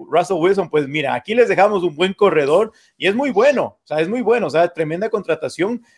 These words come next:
pero no sé si lo que tú dices va a crear miedo con Andy Dalton, eh, tal vez no, pero de que tienen una,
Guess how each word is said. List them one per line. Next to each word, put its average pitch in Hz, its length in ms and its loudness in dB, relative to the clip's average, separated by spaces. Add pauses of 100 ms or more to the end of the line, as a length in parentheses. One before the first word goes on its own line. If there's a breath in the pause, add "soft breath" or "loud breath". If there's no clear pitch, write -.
(180 soft breath)
pero 170 380 4
no 190 220 2
sé 233 300 2
si 175 180 0
lo 160 100 2
que 160 100 -4
tú 170 100 -2
dices 185 240 -2
va 151 160 4
a 190 120 0
crear 175 340 4
miedo 185 380 -2
con 147 180 -6
Andy 190 220 -4
Dalton, 233 480 2 (400)
eh, 170 260 -2
tal 160 140 2
vez 214 180 2
no, 190 300 2
pero 147 460 2
de 151 80 -6
que 156 100 -6
tienen 220 300 -2
una, 214 500 0